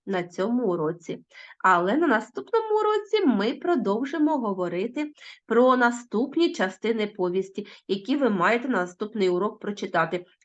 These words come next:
Сторінка в підручнику з тридцять першої по тридцять дев'яту. І обов'язково складіть і запишіть план. Любіть і вивчайте українську літературу.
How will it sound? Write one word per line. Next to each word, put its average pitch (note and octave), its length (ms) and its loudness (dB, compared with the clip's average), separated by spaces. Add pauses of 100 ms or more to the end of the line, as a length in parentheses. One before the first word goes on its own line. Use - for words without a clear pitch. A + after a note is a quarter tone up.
Сторінка G3 460 2
в F3 100 -8
підручнику F#3 580 -4
з F3 60 -16
тридцять F3+ 400 -8
першої F#3 420 0
по F3+ 160 -6
тридцять F3+ 380 -6
дев'яту. F3 580 -4 (240)
І F4+ 140 4
обов'язково G3 840 -2
складіть G3 680 -6
і G#3+ 60 -4
запишіть F3 760 -6
план. E3+ 400 -4 (680)
Любіть C4 680 0
і F#4 100 6
вивчайте G4+ 760 2
українську A#3 760 -2
літературу. F3+ 760 -2